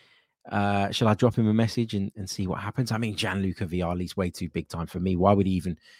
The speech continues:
open my message? Why would he even, you know, communicate with me? So I sent him a message on the off chance that maybe, uh, Gianluca Vialli would agree to give me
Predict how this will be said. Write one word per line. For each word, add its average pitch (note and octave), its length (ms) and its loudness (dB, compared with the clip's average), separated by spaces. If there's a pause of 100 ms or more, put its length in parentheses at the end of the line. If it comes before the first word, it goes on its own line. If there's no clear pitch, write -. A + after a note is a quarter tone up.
(420)
open F#2+ 280 0
my E2 100 -4
message? E2+ 340 -6
Why F#2 120 0
would F2+ 120 -2
he E2+ 80 -4
even, E2 300 -8 (500)
you F2 80 -4
know, E2 160 -4 (600)
communicate F#2+ 600 2
with E2 140 -8
me? D#2+ 180 -6 (800)
So - 120 4
I B2 40 10
sent D#3 220 8
him A2 60 2
a G2+ 60 4
message F#2+ 420 0
on A2 120 0
the A2 120 6
off G2 160 0
chance G2+ 360 2
that G#2 140 -2
maybe, G#2+ 680 2 (540)
uh, G2 300 0
Gianluca G#2+ 500 4
Vialli G2 400 4
would F#2 120 0
agree F#2+ 280 0
to - 140 -10
give G2 180 0
me F#2 300 0